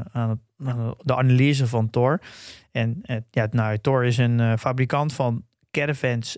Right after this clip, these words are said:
en campers. En het is, eh, de gro-, eigenlijk wel de grootste in Europa en Noord-Amerika. En, eh, de, ze hebben heel veel Amerikaanse merken dan. Maar de meest bekende, denk ik, in, eh, dat is bijvoorbeeld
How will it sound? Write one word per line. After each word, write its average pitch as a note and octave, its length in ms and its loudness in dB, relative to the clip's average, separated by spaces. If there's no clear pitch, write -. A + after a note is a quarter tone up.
en D#3 240 -2
campers. E3+ 540 -2
En A#2+ 100 0
het A#2 140 0
is, B2 200 0
eh, B2 60 0
de B2 260 4
gro-, E2 160 -2
eigenlijk A#2 240 0
wel A#2 140 4
de A2+ 100 4
grootste C3 480 0
in A#2 320 2
Europa C3+ 460 2
en B2 120 4
Noord-Amerika. A#2+ 800 2
En, A2 400 -2
eh, A2 260 -2
de, A2 260 0
ze A#2 100 -4
hebben A#2+ 180 0
heel C#3 140 6
veel C#3+ 100 0
Amerikaanse B2 640 -2
merken B2+ 300 -2
dan. C3 240 -2
Maar A2+ 220 2
de A2 80 4
meest A#2+ 220 4
bekende, C3+ 360 0
denk B2 180 2
ik, A#2 200 2
in, A2+ 260 2
eh, A2 180 0
dat G#2+ 100 2
is A2+ 100 -2
bijvoorbeeld A2+ 580 -4